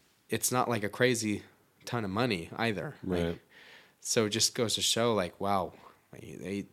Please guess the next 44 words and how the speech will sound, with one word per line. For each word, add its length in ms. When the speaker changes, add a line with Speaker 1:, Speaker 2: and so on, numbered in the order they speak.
Speaker 1:
they 140
did 200
the 100
best 280
with 160
what 120
they 100
could, 260
and 120
they 80
didn't 180
ever, 240
he, 140
Dad 300
and 240
Mom 220
never 180
really 200
made 180
an 140
excuse 540
either. 320
Speaker 2:
Right. 340
Speaker 1:
They 80
worked 280
so 180
hard. 380
So, 580
um, 400
yeah, 240
th-, 140
that's 240
the, 200
that's 220
the 60
goal, 240
is 120
to 80
make 220
sure 140
I'm 80
financially 460
s-, 220
fit, 360